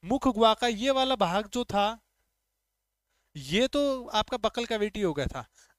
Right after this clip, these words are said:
ग्रसनी कहाँ पे आता है आपका? जैसे ये जीभ इससे साथ कनेक्टेड होती है, उसका जो अंतिम भाग होता है, अंतिम भाग जिससे हम भोजन को गिटकते हैं, हम ये कहें निगलते हैं,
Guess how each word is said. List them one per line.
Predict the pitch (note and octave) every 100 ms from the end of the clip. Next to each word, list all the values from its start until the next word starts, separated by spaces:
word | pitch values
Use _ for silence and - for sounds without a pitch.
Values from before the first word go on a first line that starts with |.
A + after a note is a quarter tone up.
| _
ग्रसनी | F#3 F#3 - D4+ D#4
कहाँ | B3+ G#3 G3+
पे | G#3+
आता | F3+ C#3+ D#3
है | B2+
आपका? | A#2+ - A#2+ A#2 _ _ _
जैसे | G3+ - C4+
ये | C4
जीभ | C4+ A#3 C4
इससे | B3 - B3+
साथ | A#3+ B3
कनेक्टेड | - B3 - C4+
होती | A#3+ - C4+
है, |
उसका | C4+ - -
जो | B3
अंतिम | - A#3 B3 - G#3+
भाग | A#3 F#3+ A3 G3
होता | G3 - F3+
है, | C#3+ A2+ - - -
अंतिम | A3 B3 C#4 C#4
भाग | F#3+ E3 C#3+
जिससे | E3+ G3 -
हम | C4+ A#3+ C4 - _ _ _ _ _
भोजन | F3 E3+ A3
को | A#3+
गिटकते | A3+ - - A3+ - B3
हैं, | F#3+
हम | E3+
ये | G#3+
कहें | A3 B3
निगलते | A3+ G#3 A#3 A#3+ -
हैं, | G3 C#3+